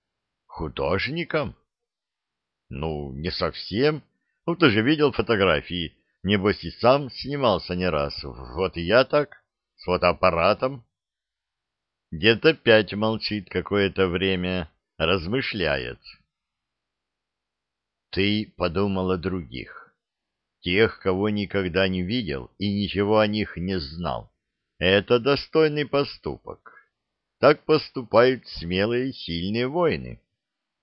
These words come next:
Согласно киваю. А какого еще ответа он от меня ждет? Будь нашим гостем сегодня. Ничего не опасайся и не хватайся за свое оружие.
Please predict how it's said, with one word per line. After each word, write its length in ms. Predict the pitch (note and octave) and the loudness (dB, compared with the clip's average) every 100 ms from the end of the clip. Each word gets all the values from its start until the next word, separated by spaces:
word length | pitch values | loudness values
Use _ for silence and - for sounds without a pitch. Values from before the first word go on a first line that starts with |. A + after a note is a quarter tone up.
| _ _ _ _ _ | _ _ _ _ _
Согласно 640 | - G2 E2+ C#2 C2 F#2+ | -4 -2 0 -2 -2 -6
киваю. 600 | F#2 C3 C3+ B1 A#1 B1+ _ _ _ _ _ | -4 -2 0 -2 -4 -14 _ _ _ _ _
А 160 | F2+ F#2+ | 4 6
какого 400 | B2 - C3+ G#2 | 4 4 2 2
еще 340 | G2 - G2 | 0 0 0
ответа 460 | F#2 A#2+ C#3+ C3+ E2+ | 0 0 -2 0 -2
он 180 | E2 F#2 | 0 -2
от 160 | F2 | -4
меня 280 | A#2 A#2+ G2+ | -6 0 0
ждет? 360 | F2+ A#2 E2+ - - _ _ _ _ _ _ _ _ _ _ _ _ _ _ _ _ | -2 -6 -8 -8 -20 _ _ _ _ _ _ _ _ _ _ _ _ _ _ _ _
Будь 380 | D2 G#2 D3 - | -2 0 0 0
нашим 580 | D3 D3+ C#3+ - D3 C#3 | -2 0 0 -2 -6 0
гостем 500 | D3 - - D2+ D2+ | 0 0 -4 -10 -10
сегодня. 760 | - G2+ G2+ C2 - A1 G#1+ _ _ _ _ _ _ | -10 -8 -4 -6 -8 -16 -18 _ _ _ _ _ _
Ничего 480 | F#2 G2 - A#2+ B2 | -4 -2 0 2 2
не 140 | A#2 | 4
опасайся 880 | G#2+ F#2+ F#2 - G2+ G#2+ A#2 - D3 | 2 2 0 0 4 4 2 -4 -4
и 200 | C3+ F#2+ | -2 -2
не 100 | F2+ | -2
хватайся 760 | E2+ F2+ - G2 A2+ - C#3+ A2+ | 0 -2 2 2 2 0 -4 -2
за 140 | E2 | -4
свое 400 | - D#2+ F2 G2 | -4 -2 2 6
оружие. 640 | B2 D#3 E3 D2+ C#2 A1+ | 6 4 -4 -6 -8 -10